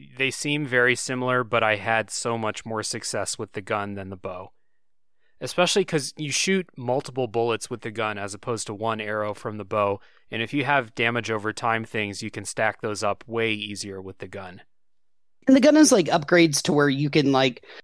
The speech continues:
Speaker 2: avoid reload times at the sacrifice for damage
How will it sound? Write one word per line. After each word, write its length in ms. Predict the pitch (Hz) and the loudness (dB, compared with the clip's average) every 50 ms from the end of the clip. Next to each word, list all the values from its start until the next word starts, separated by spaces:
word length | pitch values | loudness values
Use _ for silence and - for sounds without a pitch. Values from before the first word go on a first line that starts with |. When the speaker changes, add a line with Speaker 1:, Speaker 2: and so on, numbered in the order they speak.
| _ _ - | _ _ 2
Speaker 2:
avoid 640 | 165 170 156 135 123 143 143 147 147 151 147 147 139 | 4 4 4 2 2 2 4 6 6 6 4 4 2
reload 680 | 127 123 120 131 135 139 143 147 156 160 156 151 151 143 | 0 -2 -2 -2 0 0 4 6 6 6 6 6 4 0
times 600 | - - 160 151 151 156 156 156 156 151 139 131 | 2 4 6 6 8 8 8 8 8 8 6 4
at 200 | - 143 139 - | 2 0 0 0
the 80 | 143 | 0
sacrifice 580 | 127 - 151 139 - - 143 - 147 139 127 - | 2 4 4 2 2 2 2 2 4 4 2 2
for 140 | - 131 120 | 0 -2 0
damage 540 | 117 131 127 131 123 139 135 135 135 123 | 0 2 2 2 0 0 -4 -4 -6 -8